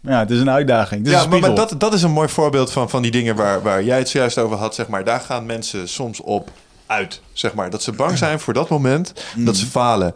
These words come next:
Speaker 2: Dat, dat die uitgever zegt, "Hé, maar wat je nu opstuurt is gewoon poep.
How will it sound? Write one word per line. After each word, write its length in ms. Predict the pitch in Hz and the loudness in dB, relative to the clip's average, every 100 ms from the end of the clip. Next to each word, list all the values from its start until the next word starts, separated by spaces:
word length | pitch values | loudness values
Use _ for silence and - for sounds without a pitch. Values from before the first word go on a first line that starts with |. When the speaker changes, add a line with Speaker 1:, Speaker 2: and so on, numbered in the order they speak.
| - - | -6 -2
Speaker 2:
Dat, 220 | 113 - | -2 0
dat 120 | 113 | 0
die 140 | 117 | 2
uitgever 440 | 123 143 147 139 120 | 2 0 2 2 2
zegt, 220 | 139 131 | 0 0
"Hé, 220 | - 107 90 | 0 0 0
maar 180 | 98 95 | 0 0
wat 140 | 110 | 0
je 80 | 117 | 2
nu 120 | 131 | 2
opstuurt 320 | 139 - 147 | 0 2 0
is 60 | - | 0
gewoon 180 | 120 98 | -2 0
poep. 300 | 117 - | -2 -2